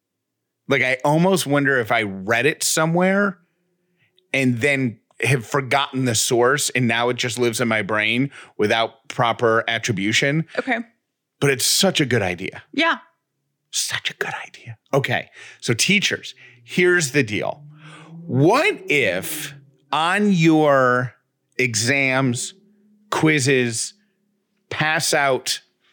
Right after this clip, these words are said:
Speaker 1: papers that you do in the classroom, what if you add to an occasional quiz, an occasional test, what if you add the question, "What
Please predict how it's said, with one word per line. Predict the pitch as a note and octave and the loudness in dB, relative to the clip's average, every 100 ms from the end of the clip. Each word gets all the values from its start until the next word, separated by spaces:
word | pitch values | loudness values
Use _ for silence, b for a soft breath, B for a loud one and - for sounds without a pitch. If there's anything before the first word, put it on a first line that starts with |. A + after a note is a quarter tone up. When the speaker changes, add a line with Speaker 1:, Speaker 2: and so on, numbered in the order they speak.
| _ | _
Speaker 1:
papers | - D3 B2+ A#2+ G#2+ - | 0 0 2 0 0 -4
that | B2 | -4
you | C3 A#2+ | -2 0
do | A#2 A#2+ A#2 | 0 0 -2
in | C3 C3+ | -2 -2
the | C3+ | -2
classroom, | - B2 G#2+ G2+ E2 C#2 F2 B B B | 0 0 0 -4 -8 -10 -14 B B B
what | - C3+ G3+ | 0 2 2
if | E3 - | 0 -2
you | D#3+ F#3 E3+ - | 0 2 2 0
add | C#3+ B2+ F#2+ D#2 F#2+ - _ _ _ _ _ _ - | 0 0 -2 -6 -12 -20 _ _ _ _ _ _ -2
to | - F#3+ G3 G3 G3 F#3+ _ _ _ _ _ - | 2 4 4 4 2 0 _ _ _ _ _ -4
an | D3 | -2
occasional | C#3 - D3+ D3+ D3 | -2 0 0 2 0
quiz, | C3 A#2 G#2 G2+ | 0 0 0 0
an | |
occasional | G#2+ - C3 B2 A#2 A#2+ | -4 0 0 0 -2 -4
test, | - - F2+ E2+ - - B B B | -4 -4 -4 -4 -10 -12 B B B
what | A2 C3+ | 0 2
if | G#3+ E3+ | 2 0
you | D3+ F3 F3 B2+ | 0 2 2 0
add | A#2 F#2 F2 F#2 G#2+ _ _ _ _ _ _ _ _ _ | 0 -2 -4 -8 -14 _ _ _ _ _ _ _ _ _
the | - | -4
question, | B2+ D#3+ C#3 - G2 F2+ G2 _ _ _ _ _ _ | 0 0 0 -2 -4 -6 -12 _ _ _ _ _ _
"What | A#2+ B2 D3+ - - | 0 2 2 -2 -10